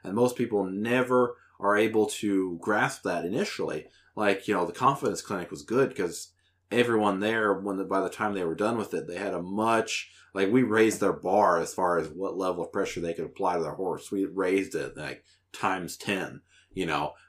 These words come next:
where the horses were just kind of falling asleep and taking advantage of what they were doing. And what they thought was a high level of pressure was actually, like, a level two, level three, somewhere in there. But we also had to refine how they started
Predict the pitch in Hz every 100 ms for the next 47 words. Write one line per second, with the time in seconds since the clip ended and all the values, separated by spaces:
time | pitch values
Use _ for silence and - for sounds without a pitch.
0 | - 95 95 90 85 85 90 95 92 107
1 | 98 90 87 87 87 92 82 - 107 95
2 | 87 80 - 113 113 107 85 117 101 92
3 | 82 101 135 120 101 90 - - 80 139
4 | 135 78 78 87 98 117 101 - 156 -
5 | 117 90 90 90 82 78 78 80 92 85
6 | 87 87 - - - - 98 107 135 -
7 | 95 85 85 87 90 98 90 - - 113
8 | 104 98 95 82 73 - 123 117 73 -
9 | 95 87 76 78 107 78 - - - _
10 | 214 185 127 131 131 139 120 113 101 98
11 | - 110 101 98 95 98 92 85 - 101
12 | 117 139 85 78